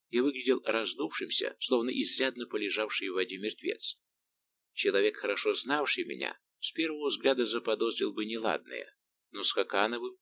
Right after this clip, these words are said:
мы не виделись больше года, и я надеялся, что он не заметит моей внезапной полноты. Чтобы заглушить возможный запах,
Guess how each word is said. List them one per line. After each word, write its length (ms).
мы 120
не 120
виделись 360
больше 360
года, 440
и 80
я 120
надеялся, 440
что 200
он 120
не 100
заметит 500
моей 200
внезапной 640
полноты. 600
Чтобы 340
заглушить 520
возможный 460
запах, 580